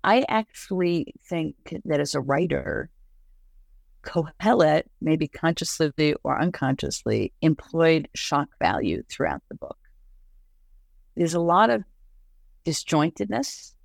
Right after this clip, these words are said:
that makes you stop and read it more, more carefully. And I say that because one of the things that I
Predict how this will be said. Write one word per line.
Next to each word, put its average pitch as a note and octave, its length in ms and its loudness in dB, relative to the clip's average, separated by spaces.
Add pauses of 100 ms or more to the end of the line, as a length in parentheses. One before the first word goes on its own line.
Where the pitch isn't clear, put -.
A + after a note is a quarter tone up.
(100)
that D#3+ 160 0
makes F#3 360 0
you F3 440 2
stop - 520 -2 (220)
and D3+ 180 2
read D#3 160 4
it D#3 140 4
more, D3 160 -4 (160)
more C3+ 100 -2
carefully. A#2 640 -2 (680)
And D#3 100 2
I D#3+ 40 2
say A3 200 2
that G3+ 160 2
because D3+ 400 -4
one F3+ 100 4
of F#3+ 80 2
the - 60 -2
things E3 160 0
that D3 140 2
I C#3+ 260 0